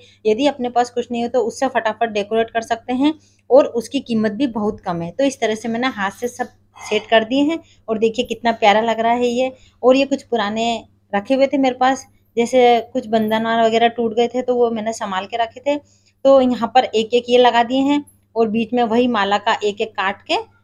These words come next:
और ये लगा दिया है। लग रहा है ना फ्रेंड?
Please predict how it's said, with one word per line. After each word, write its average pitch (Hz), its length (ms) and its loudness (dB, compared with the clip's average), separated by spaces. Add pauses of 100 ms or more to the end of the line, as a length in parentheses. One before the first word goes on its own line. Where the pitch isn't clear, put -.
(120)
और 214 260 2 (400)
ये 214 140 4
लगा 165 240 2
दिया 165 220 -8
है। 165 200 -10 (1120)
लग 202 160 -2
रहा 202 120 2
है 214 60 2
ना 240 100 2
फ्रेंड? 226 320 0